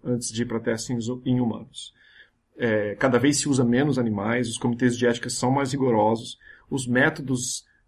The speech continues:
é, é, a maneira como esses animais são manipulados são constantemente questionados no ponto de vista de causar menos sofrimento pro animal, mas infelizmente a gente precisa usar.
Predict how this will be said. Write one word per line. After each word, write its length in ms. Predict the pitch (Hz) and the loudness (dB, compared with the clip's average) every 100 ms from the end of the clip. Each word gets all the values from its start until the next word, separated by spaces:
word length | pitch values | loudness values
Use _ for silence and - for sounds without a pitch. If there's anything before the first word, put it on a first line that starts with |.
| _ - - | _ -20 -8
é, 100 | - | -8
é, 680 | - - 117 107 107 - - | -8 -8 -6 -6 -8 -12 -8
a 100 | 113 | -4
maneira 320 | 120 123 151 | 2 4 4
como 160 | - 131 | 2 0
esses 140 | 131 | 2
animais 320 | 123 117 120 | 2 4 2
são 100 | 131 | 2
manipulados 840 | 123 123 123 120 107 107 104 - - _ _ | 0 0 0 0 2 -2 -6 -12 -18 _ _
são 260 | - 131 127 | -4 -2 2
constantemente 1160 | 156 202 190 165 165 165 139 123 139 135 123 | 4 4 2 0 0 0 2 2 2 0 -4
questionados 880 | 110 131 123 - 117 110 127 131 113 | -2 -4 -2 -2 0 4 4 4 0
no 100 | 120 | -2
ponto 240 | - 127 123 | -2 -2 -2
de 100 | 123 | 0
vista 240 | 127 123 | 0 0
de 80 | 113 | -4
causar 420 | - 127 123 160 | 2 4 4 4
menos 260 | 139 139 135 | 4 2 0
sofrimento 460 | 131 127 113 113 | -2 0 0 -2
pro 140 | - 117 | -2 -2
animal, 460 | 107 98 113 123 _ _ _ 120 | -2 -4 -4 -6 _ _ _ 0
mas 300 | 117 117 156 | 0 2 0
infelizmente 800 | 175 175 147 123 113 123 - - | 2 2 2 2 2 2 -2 -4
a 100 | 127 | -2
gente 220 | 127 127 | 0 -2
precisa 320 | 123 120 110 | -6 -6 -8
usar. 280 | 113 101 | -8 -12